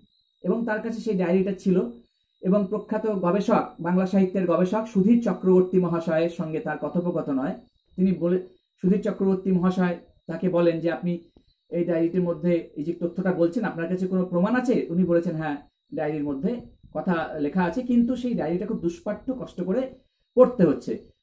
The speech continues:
তো, আহ, সুধীরবাবু বলেছিলেন, "আপনি তাহলে, আহ, এটা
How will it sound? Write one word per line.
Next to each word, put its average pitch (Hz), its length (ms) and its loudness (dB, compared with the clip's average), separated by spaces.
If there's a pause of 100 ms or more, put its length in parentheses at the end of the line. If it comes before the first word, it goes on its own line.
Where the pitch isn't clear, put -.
(200)
তো, 190 380 0
আহ, 160 400 2
সুধীরবাবু 226 380 2
বলেছিলেন, 226 400 2
"আপনি 220 240 -2
তাহলে, 220 400 0 (340)
আহ, 180 260 -2
এটা 190 520 0